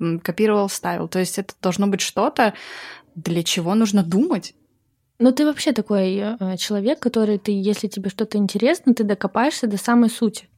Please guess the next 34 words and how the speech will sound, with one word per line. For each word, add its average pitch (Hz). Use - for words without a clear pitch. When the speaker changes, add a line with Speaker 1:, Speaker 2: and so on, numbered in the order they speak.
Speaker 2:
Ты 226
очень 214
любопытный 202
человек, 254
это 247
тебе 208
точно 208
не 208
грозит. 214
Понятно, 247
почему 214
у 202
тебя 202
этот 190
страх, -
а 220
я 247
бы 277
сказала 240
наоборот, 214
честно 240
говоря, 202
а 220
я 233
бы 254
хотела 214
быть 190
тем 208
человеком, 262
который 220
не 214
приходит 208
в -
сознание. 180